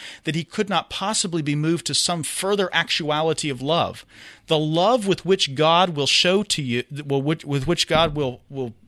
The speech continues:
will bless your life in a year from now or five years from now or from all eternity is not a love that he's waiting to actualize in that moment. It's rather a love with which he is already identical and, and a love which is already purely actual.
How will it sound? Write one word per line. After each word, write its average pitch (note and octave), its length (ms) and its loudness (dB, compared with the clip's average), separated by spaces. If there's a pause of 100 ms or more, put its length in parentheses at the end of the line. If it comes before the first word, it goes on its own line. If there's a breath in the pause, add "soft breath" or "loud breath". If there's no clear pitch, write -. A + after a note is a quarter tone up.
will C3+ 200 -2
bless D3 440 0
your F#3 120 2
life D3 680 -2
in B2+ 140 -6
a A#2+ 40 -6
year C#3+ 300 0
from F3 220 -2
now D3+ 220 4
or A#2 80 2
five E3 340 0
years D3 160 -2
from - 160 -8
now C#3 160 -2
or B2+ 100 -2
from C3 220 -6
all D#3+ 140 2
eternity C3+ 440 -4 (300 loud breath)
is D3+ 160 -2
not F3 320 2
a F#3 80 0
love D3+ 480 2
that C3 120 -6
he's C3+ 180 -6
waiting D#3+ 380 0
to D#3 200 -2
actualize B2 640 0
in B2 60 -4
that A#2 160 -4
moment. B2 400 -4
It's C3 180 -6
rather D#3+ 320 0
a C3+ 80 0
love C#3 320 -2
with B2+ 160 -10
which D3 200 -6
he C3+ 100 -4
is A#2 180 -6
already D#3 380 2
identical A#2+ 720 -4
and, A2 360 -8
and A#2 160 -6
a A2 80 -6
love C3 300 -2
which B2 160 -4
is A#2 180 -4
already C#3 460 0
purely A#2+ 520 -4
actual. - 540 -8